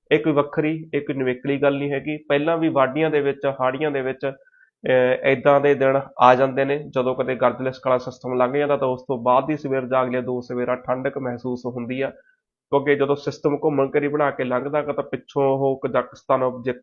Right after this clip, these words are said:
ਉਜ਼ਬੇਕਿਸਤਾਨ ਤੋਂ ਹਵਾਬਾਂ ਥੱਲੇ ਨੂੰ ਆਪਣੇ ਤੱਕ ਲਿਆ ਕੇ ਸਿੱਟਦਾ ਤੇ ਉਹ ਇਲਾਕੇ ਆਪਣੇ ਨਾਲੋਂ ਜਿਹੜਾ, ਅਹ, ਵੀਹ ਪੱਚੀ ਡਿਗਰੀ ਸੈਲਸੀਅਸ ਠੰਡੇ ਇਲਾਕੇ ਨੇ, ਸੋ ਉਹਨਾਂ ਦੀ ਠੰਡਕ ਆਪਣੇ ਇੱਥੇ ਤੱਕ ਜਿਹੜੀ ਮਹਿਸੂਸ ਹੁੰਦੀ ਹੈ। ਤੇ ਦੂਜਾ ਪਹਾੜਾਂ ਦੇ ਉੱਪਰ ਬਰਫ਼ ਪਈ, ਪਈ ਹੋਈ ਆ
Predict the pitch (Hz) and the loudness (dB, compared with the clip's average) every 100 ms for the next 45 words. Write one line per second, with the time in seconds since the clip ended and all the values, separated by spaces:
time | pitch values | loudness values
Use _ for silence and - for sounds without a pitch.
0 | - 127 117 131 - - 139 131 123 131 | -6 -4 -2 -4 -4 -4 0 0 -2 -2
1 | 127 123 127 123 131 123 127 131 - _ | 2 2 2 -2 -4 -4 -4 -6 -10 _
2 | _ _ 127 127 123 139 151 139 135 123 | _ _ 2 2 0 0 0 0 -2 -6
3 | 120 - 143 151 151 143 135 135 143 135 | -6 -2 0 0 0 2 0 0 0 0
4 | 127 127 127 127 127 127 139 127 - _ | 0 -2 -2 -2 -2 -2 -2 -4 -12 _
5 | _ _ 123 127 120 160 160 156 131 127 | _ _ 2 2 2 -2 -2 -2 -2 -2
6 | 131 127 120 135 - _ 139 156 135 131 | -2 -2 -4 -8 -12 _ 0 2 2 0
7 | 131 120 120 - - - 135 160 160 160 | -6 -6 -8 -8 -6 -2 0 2 2 0
8 | 160 135 139 147 139 127 123 - - - | -2 -6 -4 0 0 0 -4 -4 -6 -6
9 | 117 131 127 123 - 127 123 135 135 143 | -8 -8 -8 -8 -6 -8 -6 -6 -2 -2
10 | 143 127 123 131 131 143 123 120 120 120 | -2 -6 -2 -2 -2 -2 -2 -2 -6 -6
11 | 127 131 _ 127 127 127 131 135 139 147 | -6 -10 _ -6 -4 -2 -2 -2 -2 -2